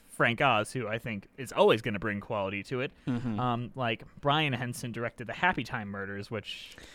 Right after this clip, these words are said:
Speaker 2: Yeah.
Speaker 1: Yeah.
Speaker 2: Oh, yeah. Hey, we agree there. But yeah, like, he, <laughs> I wondered where he had gone, Brian Henson, after two, for me, like, really great movies in the nineties with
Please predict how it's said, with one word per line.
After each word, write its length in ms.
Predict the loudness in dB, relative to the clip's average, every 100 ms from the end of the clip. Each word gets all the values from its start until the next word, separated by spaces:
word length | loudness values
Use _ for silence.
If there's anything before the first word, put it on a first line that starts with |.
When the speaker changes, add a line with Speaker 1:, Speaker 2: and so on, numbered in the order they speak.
| -20 -20 -20 _ -20 -20 _ -2
Speaker 2:
Yeah. 420 | 6 8 8 8
Speaker 1:
Yeah. 240 | 6 8
Speaker 2:
Oh, 60 | 8
yeah. 420 | 10 8 8 6 -4 -6
Hey, 460 | 10 12 12 12 12
we 120 | 10
agree 220 | 10 10
there. 300 | 10 10 8
But 140 | 6 10
yeah, 160 | 12 12
like, 180 | 10
he, 400 | 6 2 2 2 -4 -10
<laughs> 120 | 6
I 160 | 10
wondered 520 | 10 10 8 8 6 6
where 340 | 10 10 10
he 400 | 4 2 6 6
had 240 | 6 0 4
gone, 420 | 4 6 4 0
Brian 280 | 0 0 0
Henson, 460 | -2 -4 -2 -2 -2
after 760 | -2 -2 0 2 4 4 0 -4 -4
two, 720 | 0 4 6 6 4 0 -4 -14 -20 -20 -20 -20 -20 -20 -20
for 220 | -2 0
me, 460 | 4 6 6 6 2
like, 480 | 0 0 -2 -6 -18 -14 -14 -12
really 320 | -2 6 8 8
great 480 | 6 8 8 8
movies 380 | 4 2 2 0
in 60 | 0
the 60 | 0
nineties 560 | 2 0 0 -2 -2
with 300 | 0 -2 -2